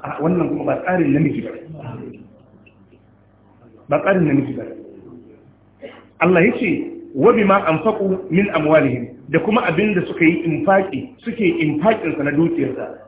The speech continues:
ɗaukan ɗawainiyansu. To kaga wannan ma ai falala ce da Allah ya fifita su akan mata. To kaga ai ko wannan matsayin ma ya kai a ce maza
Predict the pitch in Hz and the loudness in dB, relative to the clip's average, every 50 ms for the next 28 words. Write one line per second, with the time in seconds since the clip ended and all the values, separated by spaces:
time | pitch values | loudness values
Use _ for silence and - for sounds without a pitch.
0 | - - 202 214 - 202 160 151 151 147 143 143 139 151 190 214 226 233 233 233 | 0 2 2 2 2 0 -2 -2 -2 -2 2 2 4 4 4 2 0 0 -2 -4
1 | - - - - - _ _ _ - 139 - 180 170 170 185 214 220 214 196 170 | -4 -8 -10 -14 -20 _ _ _ -10 -6 -4 -2 2 4 4 4 4 4 4 2
2 | 160 170 - 190 208 208 220 214 220 226 233 233 226 208 160 160 - 180 208 208 | 2 0 2 2 0 2 2 2 2 4 2 2 2 0 -2 -2 0 0 0 2
3 | 196 185 185 185 - - - - - 160 196 185 - 226 254 269 - - 220 170 | 4 4 4 2 0 -6 -14 -8 -2 0 0 0 2 4 4 4 4 4 0 0
4 | 175 175 156 - - - 147 - 156 131 127 120 120 - - 117 113 - - - | 2 2 2 2 0 -2 -2 -2 0 0 0 0 0 -2 -2 -6 -8 -10 -12 -18
5 | - - - 139 180 185 - - 185 214 220 - - 240 220 220 240 240 240 233 | -12 -8 -4 0 0 0 0 2 2 2 2 2 0 0 2 4 6 6 6 6
6 | 214 180 175 185 185 - 196 220 208 185 196 226 214 180 - - - - - - | 6 4 2 2 0 0 0 0 2 2 4 4 4 2 0 -4 -10 -18 -10 -2
7 | 143 151 180 185 185 214 - - 165 - - 180 160 160 185 196 190 202 196 | 2 2 2 4 4 2 2 2 0 0 0 0 2 4 4 4 4 4 2